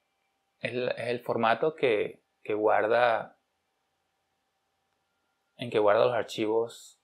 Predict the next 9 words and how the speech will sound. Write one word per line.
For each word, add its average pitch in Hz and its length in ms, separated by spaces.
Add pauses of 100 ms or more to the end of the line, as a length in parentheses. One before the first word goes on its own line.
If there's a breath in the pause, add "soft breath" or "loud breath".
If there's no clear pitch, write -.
(200)
gimp. 127 400 (260)
Aquí - 120
está. - 400 (460)
Si - 800
cerramos 110 520
gimp 123 360
y 110 120
abrimos 110 360
esto, - 460